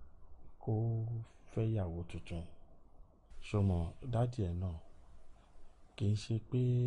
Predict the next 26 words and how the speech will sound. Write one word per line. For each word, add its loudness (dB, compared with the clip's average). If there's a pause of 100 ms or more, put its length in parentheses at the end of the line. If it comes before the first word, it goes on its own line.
(140)
kò 2
wù 0 (100)
láti -2
fẹ́ -2 (440)
ìyàwó -4
tuntun. -6 (920)
But 2
gbogbo 2
wa 6
la 6
mọ 4 (1500)
irúfẹ́ 0
tí -2 (120)
dádì 0
ẹ̀ 0 (560)
àti -6
mọ́mì 4
ẹ̀ -2
tán 0
ní -2
síra -4
wọn -10 (920)
kó -6
tó -2
di -4
pé, -6